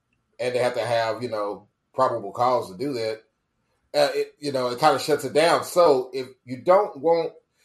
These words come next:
if you can't get, you can't, you're not gonna get Dan out of there, dog. You're not gonna get him out for what they have right now. For, for sexual harassment, you're not getting Dan out of there, bro.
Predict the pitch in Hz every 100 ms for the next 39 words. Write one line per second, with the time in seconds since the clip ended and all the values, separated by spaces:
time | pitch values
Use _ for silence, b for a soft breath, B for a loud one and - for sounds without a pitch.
0 | _ - 131 135 143 - 214 233 233 208
1 | - - 160 165 233 226 208 233 208 190
2 | 180 165 160 147 139 123 110 104 104 110
3 | - _ _ - 151 196 208 190 165 175
4 | 165 147 156 139 156 156 147 143 131 131
5 | 127 117 117 98 - _ _ - 165 147
6 | - _ 143 143 185 185 208 202 185 165
7 | 165 156 147 143 107 101 135 151 127 147
8 | 139 123 131 127 120 120 110 98 92 87
9 | 92